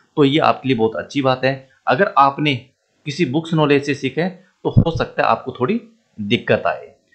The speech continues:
तो सबसे main important ये था कि आपका accounting software का knowledge आपको तभी काम आएगा अगर आपने accounts को practical तरीके से सीखा हुआ है। तो अब बहुत सारे लोगों का ये भी मानना है कि जब हम Tally software के अंदर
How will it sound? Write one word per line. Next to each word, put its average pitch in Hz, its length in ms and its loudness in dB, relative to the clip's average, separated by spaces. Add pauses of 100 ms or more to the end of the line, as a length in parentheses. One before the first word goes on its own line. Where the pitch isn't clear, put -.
(160)
तो 123 60 -4
सबसे 139 300 0
main 156 340 2
important 143 500 0
ये 143 160 0
था 156 180 -2 (300)
कि 143 80 -2
आपका 127 340 2
accounting 127 540 -2
software 135 480 0
का 147 140 0
knowledge 123 540 0 (380)
आपको 120 340 0
तभी 151 260 2
काम 131 280 0
आएगा 139 380 0 (240)
अगर 151 320 0
आपने 139 340 2 (100)
accounts 156 460 0
को 156 120 -6
practical 135 500 -2
तरीके 120 380 -6
से 180 180 -8
सीखा 165 340 -10
हुआ 78 160 -6
है। - 120 -18 (720)
तो - 40 -8
अब 143 140 2
बहुत 113 280 0
सारे 139 160 2
लोगों 139 260 2
का 135 100 0
ये 110 200 0
भी 139 120 0
मानना 131 320 0
है 131 360 -6
कि 120 60 -2
जब 135 160 0
हम 143 120 4
Tally 113 260 2
software 131 520 0
के 143 60 2
अंदर 135 160 0